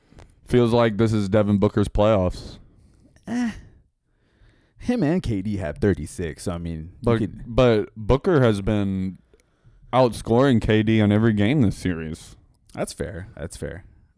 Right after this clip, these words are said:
Speaker 2: I, <sighs> yeah, I'll believe it when I see it.
Speaker 1: All right, all right,
Speaker 2: I'm,
Speaker 1: man.
Speaker 2: I'm, I don't wanna call myself a, a Devin Booker hater, but I,
Speaker 1: <gasps>
Speaker 2: I'm not really a Devin Booker believer either.
Speaker 1: Dang,
Speaker 2: I'm
Speaker 1: is
Speaker 2: not
Speaker 1: he
Speaker 2: a
Speaker 1: on your, is he on your starting five of despised players?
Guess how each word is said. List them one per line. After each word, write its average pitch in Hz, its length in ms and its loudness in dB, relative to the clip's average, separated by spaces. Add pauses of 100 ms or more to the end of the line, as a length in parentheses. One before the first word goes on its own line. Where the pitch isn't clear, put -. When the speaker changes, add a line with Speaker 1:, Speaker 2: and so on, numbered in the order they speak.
Speaker 2:
I, 110 340 -10 (200)
<sighs> - 220 -20
yeah, 175 340 -2 (280)
I'll 202 120 -8
believe 120 320 0
it 104 40 2
when 98 160 2
I 73 100 -8
see 80 260 -4
it. 71 160 -6 (100)
Speaker 1:
All 98 60 -4
right, 143 80 -4 (240)
all 180 140 -4
right, 139 100 0
Speaker 2:
I'm, 107 120 0
Speaker 1:
man. 107 160 -2
Speaker 2:
I'm, 175 240 -2
I 156 120 -4
don't 185 120 0
wanna 165 180 0
call 156 180 -4
myself 135 440 -4
a, 92 220 -2 (360)
a 92 60 -12
Devin 113 280 -4
Booker 92 340 -4
hater, 139 360 -2 (500)
but 92 120 -4
I, 90 100 -2
Speaker 1:
<gasps> 92 80 -6
Speaker 2:
I'm 117 100 -4
not 135 140 2
really 110 260 4
a 87 60 0
Devin 90 300 -2
Booker 85 260 -2
believer 80 480 -2
either. 139 80 4
Speaker 1:
Dang, 135 420 4
Speaker 2:
I'm 104 80 2
Speaker 1:
is 104 140 4
Speaker 2:
not - 80 2
Speaker 1:
he 143 80 6
Speaker 2:
a 143 40 4
Speaker 1:
on 143 120 4
your, 131 260 6
is 117 220 2
he 139 160 2
on 135 160 4
your 120 160 6
starting 147 440 2
five 151 440 0
of 123 240 -4 (420)
despised 127 560 0
players? 170 680 0